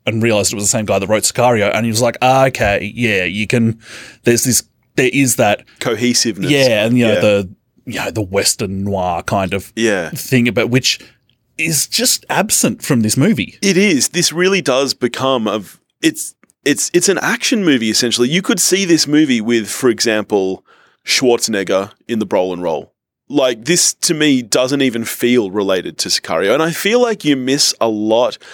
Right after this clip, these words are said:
Speaker 2: by losing the Emily Blunt character. And yeah, I know that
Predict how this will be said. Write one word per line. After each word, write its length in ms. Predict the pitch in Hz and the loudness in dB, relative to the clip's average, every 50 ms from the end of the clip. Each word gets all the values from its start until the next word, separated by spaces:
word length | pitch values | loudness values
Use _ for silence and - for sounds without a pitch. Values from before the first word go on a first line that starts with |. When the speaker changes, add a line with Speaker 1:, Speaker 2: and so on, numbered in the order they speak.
| - - - _ _ | -20 -20 -20 _ _
Speaker 2:
by 140 | 143 131 | -2 0
losing 560 | 123 120 117 135 151 196 196 196 185 170 147 139 | 0 0 2 2 0 2 2 0 0 0 -2 -2
the 160 | 127 120 107 | -2 0 0
Emily 240 | 123 123 120 117 110 | 0 0 2 0 0
Blunt 300 | 90 104 104 104 - - | 0 -2 -2 -2 -4 -4
character. 500 | - 95 76 71 73 - - - - - - | -4 -4 -4 -4 -4 -6 -8 -8 -8 -4 -2
And 140 | - 165 160 | -2 0 2
yeah, 180 | 165 165 151 147 | 2 2 4 2
I 100 | 151 147 | 2 2
know 320 | 143 139 139 143 156 156 | 2 2 2 4 4 4
that 260 | 139 131 117 101 - | 4 2 2 0 -4